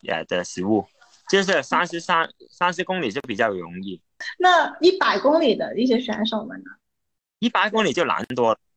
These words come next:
Speaker 1: 然，然后先要计划一下，在比赛里面那一个地方有 drop bag，那个是很重要的。
Speaker 2: 嗯。
Speaker 1: 因为 drop bag 的时候通常会被补，补给的比较多，然后你可以，呃，存放一些你的，呃，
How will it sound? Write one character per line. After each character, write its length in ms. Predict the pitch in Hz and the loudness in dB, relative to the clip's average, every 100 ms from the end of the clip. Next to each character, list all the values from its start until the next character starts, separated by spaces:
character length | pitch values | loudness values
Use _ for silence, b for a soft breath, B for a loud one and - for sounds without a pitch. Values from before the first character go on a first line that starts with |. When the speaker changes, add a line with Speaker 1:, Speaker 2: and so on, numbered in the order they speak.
| - | -4
Speaker 1:
然， 160 | 170 - | -2 0
然 140 | 117 175 | 0 0
后 120 | 139 | 0
先 260 | - 165 | -4 -2
要 140 | 170 139 | 0 0
计 300 | - 180 165 | -4 -4 -4
划 320 | 127 147 135 | 0 2 2
一 180 | 120 123 | 0 -4
下， 260 | 123 127 120 _ - | 0 0 0 _ -4
在 220 | 170 135 | -2 -2
比 240 | - 92 | -8 -12
赛 200 | - 151 | -2 -2
里 120 | 117 104 | -2 -6
面 260 | 127 127 160 | -6 -6 -2
那 200 | 165 151 | 0 0
一 80 | |
个 100 | 127 127 | -4 -8
地 120 | 127 | -6
方 200 | 131 127 | -6 -6
有 160 | 98 | -8
drop 220 | - 127 - | -4 -4 0
bag， 140 | 117 _ _ _ _ _ _ | -4 _ _ _ _ _ _
那 140 | 170 170 | -6 -2
个 120 | 139 | -2
是 140 | 156 | -2
很 160 | 131 90 | -6 -6
重 220 | 113 104 | -6 -4
要 220 | 107 90 | -2 -2
的。 80 | 82 | -4
Speaker 2:
嗯。 60 | - _ _ _ - | -10 _ _ _ -6
Speaker 1:
因 100 | 180 | -2
为 140 | 160 | -2
drop 200 | - 175 - | 0 -2 0
bag 100 | 160 | -2
的 120 | 127 107 | -2 -2
时 160 | 127 | -2
候 60 | 135 | -2
通 180 | 156 165 | -2 -6
常 220 | 143 147 | -4 -2
会 100 | 120 - | -2 -4
被 220 | 101 - - | -6 -6 -4
补， 280 | 107 87 - | -2 -2 -6
补 160 | - 95 | -2 -2
给 220 | 98 101 | 0 2
的 140 | 139 131 | 2 0
比 140 | - | -4
较 200 | - 113 | -2 -2
多， 320 | 95 117 110 107 B B | 2 4 2 0 B B
然 160 | 113 | -4
后 220 | 143 180 127 | 2 2 2
你 100 | 95 | -2
可 240 | - 113 | -2 -4
以， 240 | 160 113 - b b | -2 -4 -6 b b
呃， 160 | 92 87 | -4 -2
存 380 | - 90 98 135 | -4 -4 -4 0
放 320 | 175 147 135 | 0 0 0
一 80 | 139 | -4
些 220 | 139 131 | 0 0
你 140 | 113 85 | 0 0
的， 280 | 98 98 98 | 2 4 2
呃， 260 | 95 82 | 0 -4